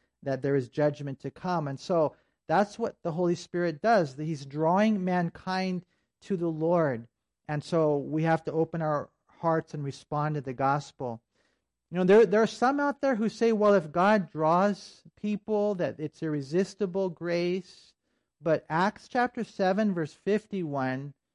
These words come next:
it says that people can resist the Holy Spirit. And so first thing is the Holy Spirit comes and he's with them.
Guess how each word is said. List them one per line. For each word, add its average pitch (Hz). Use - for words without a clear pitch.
it 156
says 165
that 156
people 196
can 190
resist 151
the 160
Holy 135
Spirit. 220
And 180
so 226
first 277
thing 302
is 190
the 185
Holy 208
Spirit 214
comes 208
and 170
he's 160
with 143
them. 117